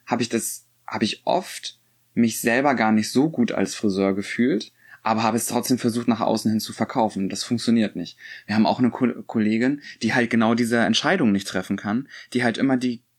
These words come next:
Kunden das entscheiden lässt. Und meine Idee ist nur, wie bekommt man dann oder wie kann man Menschen dazu so inspirieren, dass sie diese eigene Baustelle angehen? Also woher kommt diese Blockade? Woher haben wir generell Blockaden?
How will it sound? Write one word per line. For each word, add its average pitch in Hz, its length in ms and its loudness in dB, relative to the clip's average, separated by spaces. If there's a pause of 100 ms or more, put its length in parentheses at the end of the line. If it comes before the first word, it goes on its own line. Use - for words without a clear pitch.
(220)
Kunden 220 420 2
das 95 180 -2
entscheiden 90 520 -2
lässt. 90 280 -8 (380)
Und 107 360 0 (560)
meine 110 280 2
Idee 113 240 4
ist 165 120 -2
nur, 135 160 4
wie 123 100 2
bekommt 143 500 0
man 131 440 0
dann 123 300 0
oder 110 220 0
wie 113 100 2
kann 127 180 0
man 117 140 4
Menschen 139 320 4
dazu 120 380 -2
so 113 220 0
inspirieren, 127 840 -2 (800)
dass 113 180 -2
sie 120 80 2
diese 113 240 0
eigene 113 260 2
Baustelle 139 460 -2
angehen? 92 380 -2
Also 98 360 0 (420)
woher 120 400 2
kommt 143 340 0
diese 104 200 4
Blockade? 98 760 2
Woher 107 420 0
haben 113 280 0
wir 110 60 4
generell 104 440 2
Blockaden? 101 680 0